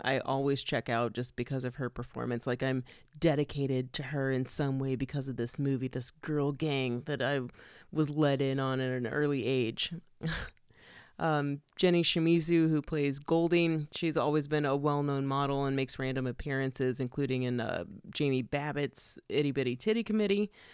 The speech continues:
Sarah Rosenberg kinda dropped off a little bit, but she is perfect for the role of Violet. And lastly,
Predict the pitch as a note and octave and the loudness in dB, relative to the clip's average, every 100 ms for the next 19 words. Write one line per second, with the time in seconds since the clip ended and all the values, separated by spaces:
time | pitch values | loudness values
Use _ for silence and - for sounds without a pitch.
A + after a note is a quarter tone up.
0 | - - - D4 E4 A#3 A#3 A3+ A3 G#3+ | -20 -10 -2 0 6 6 8 6 4 4
1 | G3+ G#3 E3+ C3 - E3 D#3+ D#3+ E3+ D#3 | 0 2 2 0 -2 0 2 0 0 0
2 | - D#3+ D#3+ D#3 D#3+ D#3 - C#3 - F3 | 0 0 2 4 4 4 2 0 0 0
3 | E3 D#3+ C3+ B2 B2+ C#3+ - - E3+ F3 | 2 0 -2 -6 -4 -4 -4 -2 0 -2
4 | E3 - D3+ D3 D3 C#3 B2+ C#3 D#3 D#3 | -4 -6 -2 0 2 2 2 2 2 2
5 | D#3 - D3 D3 D3+ D#3 - E3+ D#3 D3 | 0 0 -2 0 -2 -2 -2 0 0 -2